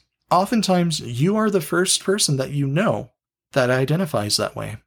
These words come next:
especially if you come from small town America. When I was, ki-, I will say, struggling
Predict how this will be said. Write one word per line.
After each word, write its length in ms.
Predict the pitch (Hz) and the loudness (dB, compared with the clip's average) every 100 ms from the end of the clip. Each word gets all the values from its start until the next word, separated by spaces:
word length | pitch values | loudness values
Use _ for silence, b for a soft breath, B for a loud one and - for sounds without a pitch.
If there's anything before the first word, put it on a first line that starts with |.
| _ _ _ _ - | _ _ _ _ -8
especially 460 | - 160 - 190 | -2 0 2 0
if 120 | 165 | 2
you 80 | 180 | 0
come 180 | 160 151 | 2 0
from 160 | 147 127 | 0 0
small 340 | - 123 120 | 0 2 -2
town 280 | - 123 117 | -2 -4 -4
America. 580 | 117 113 123 - 139 - _ _ _ _ _ _ _ _ _ _ _ _ _ _ _ b b b b b b b b _ _ _ _ | -4 -4 -6 -8 -12 -14 _ _ _ _ _ _ _ _ _ _ _ _ _ _ _ b b b b b b b b _ _ _ _
When 280 | 147 160 165 165 | 2 2 2 0
I 680 | 175 190 208 202 190 175 - _ _ _ _ _ _ _ | 2 2 0 0 -2 -6 -12 _ _ _ _ _ _ _
was, 400 | - 135 135 - - - | 0 2 2 -2 -10 -18
ki-, 260 | - 139 - | -6 -6 0
I 100 | 127 | 0
will 160 | 131 | 2
say, 180 | 127 131 | 2 2
struggling 800 | 110 - 135 135 127 107 113 123 | 0 0 0 0 0 -2 -6 -6